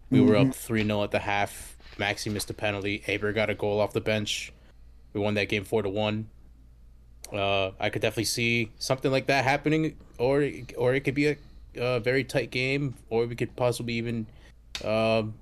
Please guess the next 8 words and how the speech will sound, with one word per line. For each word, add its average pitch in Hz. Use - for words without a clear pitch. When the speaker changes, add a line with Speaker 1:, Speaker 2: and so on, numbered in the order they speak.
Speaker 1:
slip 127
down 127
into 120
maybe 123
even 123
get 120
a 123
draw, 110